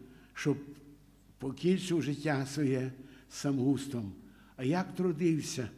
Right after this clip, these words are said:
А як трудився? Ночами трудився, їздив по очищення.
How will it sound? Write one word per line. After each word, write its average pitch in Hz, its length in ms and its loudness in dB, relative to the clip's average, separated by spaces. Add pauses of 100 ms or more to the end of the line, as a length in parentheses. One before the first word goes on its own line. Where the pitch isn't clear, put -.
(600)
А 147 80 0
як 180 340 6
трудився? 185 480 6
Ночами 202 880 6
трудився, 180 580 4
їздив 165 400 2 (300)
по 170 80 4
очищення. 151 800 4